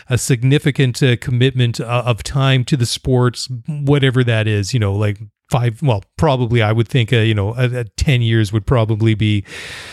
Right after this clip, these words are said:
you know, may-, maybe realistic. I mean, anything less than that would be kinda like, well, like, why bother if you're gonna be out in five years or less, right? Okay, just a, a couple more stories to, uh, wrap it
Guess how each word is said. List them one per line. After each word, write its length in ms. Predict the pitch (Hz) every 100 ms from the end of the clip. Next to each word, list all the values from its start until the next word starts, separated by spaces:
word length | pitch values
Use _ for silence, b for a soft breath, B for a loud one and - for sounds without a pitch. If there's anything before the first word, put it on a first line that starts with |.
| B B
you 100 | 135
know, 220 | 110 101 120
may-, 200 | 123 123
maybe 300 | 123 113 113
realistic. 680 | 117 110 107 113 - 131
I 40 | 117
mean, 160 | 110
anything 400 | 120 120 - 113
less 300 | 110 127 120
than 140 | - 117
that 180 | 113 113
would 140 | 113
be 160 | 113 107
kinda 240 | 131 110
like, 200 | 110 104
well, 220 | 117 98
like, 160 | 110 104
why 280 | 131 117 110
bother 360 | 107 110 107 101
if 100 | -
you're 100 | 113
gonna 160 | 113
be 140 | 107 107
out 140 | 107
in 180 | 107 95
five 340 | - 110 107
years 300 | 104 104 101
or 80 | 101
less, 400 | 95 104 80 -
right? 240 | 101 117 - _ _ _ _ _ _ _ _ _ _ _ - B B B B B -
Okay, 420 | 185 - 233 151
just 280 | 117 170 185
a, 200 | 175 143
a 60 |
couple 480 | - - 202 - 180
more 320 | 156 170 175
stories 920 | 139 - - - 160 165 165 147 131
to, 580 | - - 147 135 131 127 123
uh, 120 | 120
wrap 460 | 113 123 135 139 139
it 200 | 120